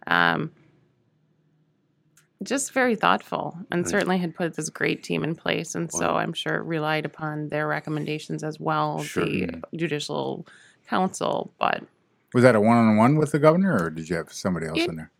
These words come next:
Speaker 1: it had a chief legal counsel
Speaker 3: Oh,
Speaker 1: was
Speaker 3: chief
Speaker 1: in there
Speaker 3: legal
Speaker 1: as
Speaker 3: counsel?
Speaker 1: well.
Speaker 3: He's usually pretty heavily involved in that, chief
Speaker 1: Yes.
Speaker 3: legal, yeah.
Speaker 1: Yes. And so that was a pretty quick interview, and
Speaker 3: Nice.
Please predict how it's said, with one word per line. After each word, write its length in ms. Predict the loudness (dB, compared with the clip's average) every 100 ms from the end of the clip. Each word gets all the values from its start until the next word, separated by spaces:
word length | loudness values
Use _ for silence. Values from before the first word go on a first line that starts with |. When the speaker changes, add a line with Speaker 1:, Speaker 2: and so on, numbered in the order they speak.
| -2
Speaker 1:
it 140 | -2
had 280 | 0 -2 2
a 100 | 2 0
chief 260 | -4 -4
legal 280 | -4 -2 -4
counsel 400 | -2 -4 -2 -2
Speaker 3:
Oh, 40 | 2
Speaker 1:
was 80 |
Speaker 3:
chief 100 | 2
Speaker 1:
in 100 | 4
there 100 | 4 4
Speaker 3:
legal 100 | 0
Speaker 1:
as 80 |
Speaker 3:
counsel? 300 | 2 2 2
Speaker 1:
well. 120 | -2 _ -20 _
Speaker 3:
He's 180 | 4 8
usually 300 | 8 8 4
pretty 320 | 4 2 4
heavily 320 | 0 0 -4
involved 500 | 0 2 2 0 -6
in 80 | -8
that, 180 | -6 -4 -2
chief 160 | -2
Speaker 1:
Yes. 100 | -4
Speaker 3:
legal, 300 | -4 -6 -12 -14
yeah. 140 | -12 -10
Speaker 1:
Yes. 360 | -12 -14 -20 -6
And 100 | -2
so 80 | 0
that 160 | 0 0
was 100 | -4
a 60 |
pretty 240 | -6 -4 -6
quick 300 | -6 -10 -6
interview, 580 | -8 -6 -8 -6 -6 -6
and 200 | -6 -8 -10 _ _ _ _ _ _ -4
Speaker 3:
Nice. 360 | -2 -2 -6